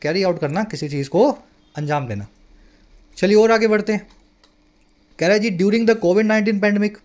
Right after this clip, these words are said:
the Imperial College London used thirty-six volunteers to study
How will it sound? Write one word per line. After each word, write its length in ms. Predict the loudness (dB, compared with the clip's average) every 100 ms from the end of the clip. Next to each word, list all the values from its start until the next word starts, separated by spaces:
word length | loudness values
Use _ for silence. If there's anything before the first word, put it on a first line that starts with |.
| _ _ _ _ -2
the 140 | 0 0
Imperial 400 | 0 0 0 0
College 580 | 2 2 0 -4 -8 -2
London 400 | -2 -2 -2 -2 -4 -18 _ -10 -2
used 360 | 0 2 0 -2
thirty-six 580 | -2 0 -2 -4 -4 -2
volunteers 540 | 0 0 0 0 -2 -6 -12 _ _ _ _ -4
to 80 |
study 520 | -4 0 0 2 0